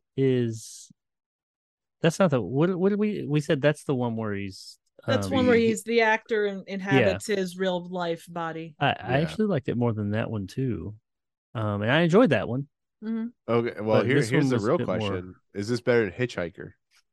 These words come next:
Speaker 1: That's what I'm looking at now.
Speaker 3: 'Cause <laughs>
Speaker 1: Um,
Speaker 3: we might actually put this above Chance to Dream if you like it better than Hitchhiker.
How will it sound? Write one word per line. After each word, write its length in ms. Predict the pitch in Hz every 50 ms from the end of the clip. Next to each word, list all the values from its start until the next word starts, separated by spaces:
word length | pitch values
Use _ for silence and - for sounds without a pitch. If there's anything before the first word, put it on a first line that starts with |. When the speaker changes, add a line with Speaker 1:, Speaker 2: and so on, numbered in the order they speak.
| _
Speaker 1:
That's 240 | - 131 127 - -
what 80 | 127 113
I'm 120 | 107 104
looking 220 | 101 104 - 104
at 100 | 101 92
now. 200 | 90 90 87 82 - _ _ _ _ _ _ _ _ _ _ _ _ _ -
Speaker 3:
'Cause 140 | - 104 98
<laughs> 100 | 95 139
Speaker 1:
Um, 520 | 143 147 156 156 156 - 160 110 - - -
Speaker 3:
we 180 | 143 135 127
might 260 | 135 135 131 131 131 104
actually 280 | 117 123 - - 117
put 200 | 107 - 135 135
this 140 | - 117 92
above 240 | 87 82 98 98 85 -
Chance 340 | 98 95 101 104 104 98 92
to 60 | 90
Dream 220 | 87 101 107 104 95
if 60 | 87
you 100 | 95 98
like 120 | 98 98
it 80 | 92 76
better 160 | 95 95 92 82
than 140 | 85 101
Hitchhiker. 420 | 117 - - 87 85 80 - 87